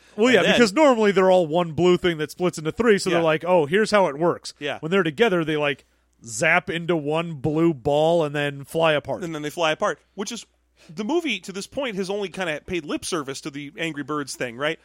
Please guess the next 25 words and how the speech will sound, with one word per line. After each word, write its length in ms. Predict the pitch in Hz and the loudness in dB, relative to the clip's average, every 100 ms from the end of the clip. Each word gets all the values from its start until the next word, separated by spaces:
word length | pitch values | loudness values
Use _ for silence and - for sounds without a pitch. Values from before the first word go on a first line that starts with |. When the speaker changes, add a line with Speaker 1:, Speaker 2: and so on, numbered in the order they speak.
| _ _ | _ _
Speaker 2:
Why 220 | 175 269 | -2 0
do 80 | 339 | 0
we 100 | 302 | -2
need 140 | 262 | -4
to 80 | 240 | -6
see 240 | - 233 220 | -8 -8 -6
how 220 | 214 233 | -2 -2
the 100 | 202 | -4
blue 240 | 165 214 | -8 -10
birds 340 | 202 196 180 143 | -8 -10 -10 -10
work 400 | 127 190 - - _ - | -4 -4 -4 -18 _ -10
as 120 | 165 | -8
the 60 | 165 | -4
final 280 | 202 190 165 | -2 0 -2
sequence 380 | - 190 147 151 | -6 -6 -6 -6
in 80 | |
the 80 | 147 | -8
film? 260 | - 120 92 | -6 -8 0
Speaker 1:
Oh, 100 | 269 | 2
yeah. 200 | 277 180 - | 4 2 0
Having 380 | 226 330 285 | 2 2 0
the 100 | 190 | -2
three 260 | 180 220 220 | -2 -2 -2
blue 300 | 165 175 180 | 0 2 2
birds 400 | 143 160 156 | 4 2 2